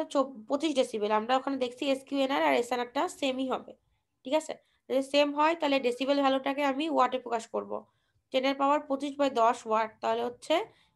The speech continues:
এখানে কত হবে? তিনশো ষোলো পয়েন্ট টু থ্রি ওয়াট। তারপর এটা পাওয়া গেলে তো আমাদের হয়ে গেল বেশিরভাগ কাজ। তাহলে C is equal to কি পাবো? এটা হচ্ছে আমাদের ফ্রিকোয়েন্সি, এটাকে ব্যান্ডউইথও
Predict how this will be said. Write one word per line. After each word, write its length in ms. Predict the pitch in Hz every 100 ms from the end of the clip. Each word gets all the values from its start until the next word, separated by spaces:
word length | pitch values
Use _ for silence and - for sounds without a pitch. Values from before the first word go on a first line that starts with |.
| -
এখানে 200 | 226 247 254
কত 120 | 247 269 254
হবে? 220 | 254 320 - - -
তিনশো 240 | 240 269 277
ষোলো 240 | - 247 262 285
পয়েন্ট 260 | 240 247 277 277
টু 60 | 262 -
থ্রি 140 | 320 277
ওয়াট। 200 | 196 190 - - _ _ _ -
তারপর 160 | 269 294
এটা 100 | 320 320
পাওয়া 160 | 311 302
গেলে 140 | 311 302
তো 40 | 302
আমাদের 180 | 285 285
হয়ে 160 | 262 254 262
গেল 100 | 254 240
বেশিরভাগ 300 | 240 240 240 233
কাজ। 120 | 240 -
তাহলে 260 | 247 233 285 370 _ _ _ -
C 20 | 311
is 80 | 311 311
equal 200 | 311 302
to 60 | 320
কি 60 | 311 302
পাবো? 220 | 285 330 508 - _ _ -
এটা 100 | 247
হচ্ছে 140 | 262 269
আমাদের 180 | 262 285
ফ্রিকোয়েন্সি, 520 | 285 269 269 269 277 339 466
এটাকে 200 | - 262 269
ব্যান্ডউইথও 420 | 262 262 294 302